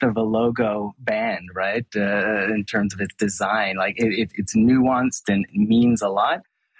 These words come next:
And a lot of people, yeah, weigh in and, and have opinions, but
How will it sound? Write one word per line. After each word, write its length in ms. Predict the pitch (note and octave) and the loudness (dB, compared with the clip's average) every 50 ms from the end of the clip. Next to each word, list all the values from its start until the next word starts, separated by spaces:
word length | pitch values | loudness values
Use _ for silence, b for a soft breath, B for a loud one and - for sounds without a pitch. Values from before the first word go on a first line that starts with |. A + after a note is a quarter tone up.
| B | B
And 160 | G#2 G#2+ G#2 G#2 | -2 0 2 2
a 60 | G#2 | 2
lot 180 | G#2 G#2+ A2 | 2 2 0
of 100 | A2+ A2+ | 0 -2
people, 560 | - - A#2 G2+ - A#2+ A2+ A2+ A2+ A2 A2 - _ _ _ - | -2 0 0 0 2 0 0 2 0 0 -2 -4 _ _ _ 0
yeah, 180 | B2 B2+ G#2+ - F#2+ | 2 2 2 0 -2
weigh 300 | G2+ A#2 B2 B2+ A#2+ A#2 | 0 2 2 2 2 2
in 180 | A#2+ B2 C3 | 2 2 2
and, 160 | C3 G#2+ G#2+ - | 2 2 0 0
and 200 | - A2+ A2 G#2+ | 0 0 0 2
have 220 | G#2 A2 A2 G#2+ | 2 2 0 0
opinions, 540 | G#2+ G2+ - A#2+ A#2+ C#3 B2 F#2+ F2+ F#2 F2+ - | -2 -4 0 2 2 4 4 2 2 -2 -4 -2
but 160 | - G#2 G2 | -2 -2 -2